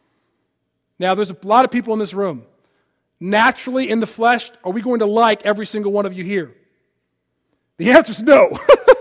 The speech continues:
<laughs> right? We, we don't naturally like each other, but we choose to love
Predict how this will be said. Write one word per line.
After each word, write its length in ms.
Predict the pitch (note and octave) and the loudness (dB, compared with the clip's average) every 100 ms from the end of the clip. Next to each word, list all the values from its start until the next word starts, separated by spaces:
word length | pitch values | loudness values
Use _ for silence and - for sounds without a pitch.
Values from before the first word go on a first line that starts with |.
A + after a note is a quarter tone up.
| C5 | 4
<laughs> 580 | - - - C4+ B3 A3+ | 2 -2 -20 -18 -12 -6
right? 320 | G#3 B3 C4+ - - _ _ _ _ E3+ | 2 4 4 0 -20 _ _ _ _ -10
We, 180 | A3 | -6
we 120 | C4 D4 | 0 2
don't 220 | C4+ G#3+ | 2 0
naturally 480 | A3 B3 - A3+ G#3+ | 0 0 -4 -6 -2
like 300 | G#3 A#3+ A3+ | -2 -2 -6
each 180 | - | -16
other, 160 | D#3+ A#2 _ _ _ _ _ _ _ | -16 -18 _ _ _ _ _ _ _
but 100 | G3 | -6
we 120 | A3+ | -6
choose 500 | - - D4 D4 B3 | -10 -6 -2 -2 -4
to 180 | - A3 | -8 -12
love 720 | F3+ G3 C4+ D4 F3 A#2+ - | -8 -2 2 4 2 -6 -20